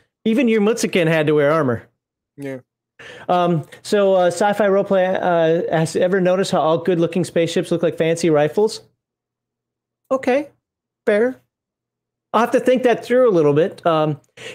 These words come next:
Speaker 1: you know, you know what's weird? You know what one of my favorite starship design, I just gave it away. Well, one of my spa-, favorite spaceship designs is? It's actually the Enterprise. Although I like the Reliant better, even if it is a mistake.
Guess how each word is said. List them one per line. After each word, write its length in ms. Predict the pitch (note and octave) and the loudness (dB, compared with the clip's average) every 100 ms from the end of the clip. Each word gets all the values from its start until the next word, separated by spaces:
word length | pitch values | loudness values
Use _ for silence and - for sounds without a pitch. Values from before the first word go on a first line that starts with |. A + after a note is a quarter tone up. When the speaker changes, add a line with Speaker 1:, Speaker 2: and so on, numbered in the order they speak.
| - | -4
Speaker 1:
you 80 | |
know, 60 | D4+ | -2
you 180 | D4+ B3+ | 0 0
know 100 | D#4+ | 2
what's 240 | F4+ - | 0 0
weird? 300 | E3 E3 F#3 | 0 2 2
You 80 | F3+ | 0
know 80 | A3 | 2
what 100 | C4 | 2
one 120 | G#3+ | 2
of 40 | G3+ | 0
my 100 | F#3 | -2
favorite 320 | F3 D#3+ E3+ | -2 -2 -2
starship 400 | - D#3 - - | -2 -2 -2 -4
design, 400 | D3+ D3+ D3 - | -4 -2 -2 -2
I 120 | B2 | -4
just 200 | B2 B2 | -4 -4
gave 160 | C#3 B2 | -4 0
it 60 | |
away. 160 | D#3 C3+ | -2 -2
Well, 140 | D#3+ D#3+ | -2 0
one 120 | E3 | 2
of 40 | |
my 60 | D#3+ | 0
spa-, 220 | C#3+ E3+ D#3 | 0 -2 0
favorite 240 | E3+ D#3 | 0 -2
spaceship 400 | - D#3 D3+ E3 | -2 -4 -2 -6
designs 380 | D3 D#3 D#3 D3+ | -4 -2 -2 0
is? 280 | D#3+ E3 - | -2 -4 -10
It's 460 | - _ _ - | -20 _ _ -4
actually 280 | F3+ F#3+ A3 | -2 0 0
the 140 | F3+ | 0
Enterprise. 400 | E3 F3 D3+ B2 | 0 0 -2 -2
Although 340 | F#3+ F#3+ G#3 A#3 | 0 0 2 2
I 80 | G#3 | 2
like 200 | A#3 A#3 | 0 0
the 80 | |
Reliant 440 | G3 E3 E3 F3 D3+ | 0 2 2 0 0
better, 280 | E3 D3 C#3+ | 0 0 0
even 240 | E3+ F3 | 0 0
if 100 | E3 | 0
it 60 | E3 | 0
is 120 | E3 | 0
a 40 | |
mistake. 480 | C#3 - D#3+ C#3+ - | -2 -2 -2 -2 -6